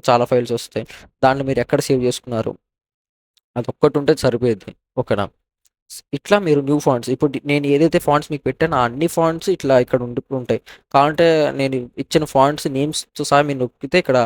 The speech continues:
ప్రతిదీ వచ్చింది. చూడండి, ఇక్కడ గ్రిడ్ ఉంటాయి, లేకపోతే కర్లీ ఉంటది, లేకపోతే హారర్వి.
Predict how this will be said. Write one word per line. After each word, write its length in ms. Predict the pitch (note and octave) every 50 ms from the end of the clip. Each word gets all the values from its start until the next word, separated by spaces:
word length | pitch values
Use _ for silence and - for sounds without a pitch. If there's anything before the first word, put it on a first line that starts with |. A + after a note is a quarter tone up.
| - - - _ _
ప్రతిదీ 300 | - C#3 B2+ D#3 D#3 D3+
వచ్చింది. 320 | C3 - - A2 - A2+ - - _ _ _ _ _ _ _ _ _ _ _ _ - - - - - - _ _ _ _ _ _ _ _ _ _ _ _ - - -
చూడండి, 240 | _ - C3+ B2 B2
ఇక్కడ 140 | A#2 C3 A2+
గ్రిడ్ 300 | A#2 - - G#2+ A2 - C3
ఉంటాయి, 380 | B2+ A#2+ A#2 - B2 A#2+ A#2+ A#2+ A#2+ A#2+ A#2+
లేకపోతే 260 | A#2 A#2 - - A#2+
కర్లీ 320 | - B2 A2+ A2 A#2+ A#2+ A#2
ఉంటది, 400 | A2+ A2+ - A#2 A2 G#2 A#2 A#2
లేకపోతే 520 | A#2 A2+ A#2 A2 - A2+ A#2+ A#2 - - A#2 A2+ - - - - _ _ _ -
హారర్వి. 560 | - A#2 B2 B2 B2 A#2+ A2+ A#2+ A2+ A#2